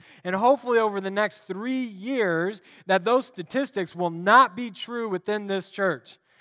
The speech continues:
That God will be moving, that God will be working in the hearts of our next generation here at the chapel. And so we need to get to work.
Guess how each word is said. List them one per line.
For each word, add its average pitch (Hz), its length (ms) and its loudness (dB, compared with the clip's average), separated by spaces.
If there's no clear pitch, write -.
That 190 160 4
God 226 240 12
will 214 120 0
be 185 200 -6
moving, 254 840 -4
that 185 120 0
God 214 260 8
will 202 160 0
be 190 160 -4
working 220 680 0
in 190 100 -6
the 180 140 2
hearts 208 360 6
of 180 120 -4
our 165 100 4
next 185 400 0
generation 180 680 -4
here 185 440 -2
at 170 320 2
the 151 80 -14
chapel. 151 760 -2
And 151 160 -8
so 170 180 0
we 180 380 -4
need 185 380 -4
to 156 360 -6
get 180 360 -2
to 180 120 -6
work. 156 540 -2